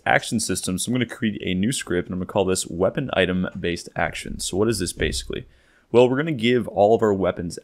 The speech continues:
actions depending on their action slots. So for example, right bumper on a straight sword might be light attack, whereas on a stave, it might be cast a spell. So this is going to be the base class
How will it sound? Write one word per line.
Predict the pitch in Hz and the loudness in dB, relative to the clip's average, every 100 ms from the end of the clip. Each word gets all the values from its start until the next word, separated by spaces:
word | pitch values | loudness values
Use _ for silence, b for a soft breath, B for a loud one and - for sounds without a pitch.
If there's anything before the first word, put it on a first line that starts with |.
| - | -4
actions | 139 - - 64 - | -2 -4 -8 -8 -8
depending | - - 85 82 | -12 -10 -8 -4
on | 82 78 - | -4 -6 -6
their | 80 - | -4 0
action | 87 - 82 | 0 0 -6
slots. | - - - - | -8 -6 -6 -6
So | - | -8
for | 92 95 | -4 -4
example, | 87 95 95 90 | 0 0 0 0
right | 90 110 - | 2 2 2
bumper | 107 107 104 92 | 0 2 0 0
on | 90 90 90 | 0 -2 -2
a | - | -4
straight | - 143 139 | -2 0 -2
sword | - 67 92 | -2 -2 0
might | 87 71 | -4 -4
be | 78 | -6
light | 76 85 | -2 0
attack, | 85 - 71 - - | -2 -2 -2 -2 -6
whereas | - 82 76 78 - | -6 0 0 -2 -6
on | - 80 50 | -8 -8 -8
a | 50 50 | -8 -8
stave, | - - 120 98 | -6 0 0 0
it | 90 | 0
might | 90 | -2
be | 71 85 | -2 -8
cast | - 76 82 - | -6 -6 -4 -6
a | - | -10
spell. | - - 104 95 - b b b b b - | -10 -2 2 2 -2 b b b b b 0
So | - 135 | 6 6
this | - 120 | 4 -2
is | 131 | 0
going | 139 127 | 2 2
to | 113 | 2
be | |
the | 95 | 0
base | 80 - 190 - | 0 0 0 0
class | - 82 71 - - | 2 4 4 0 -8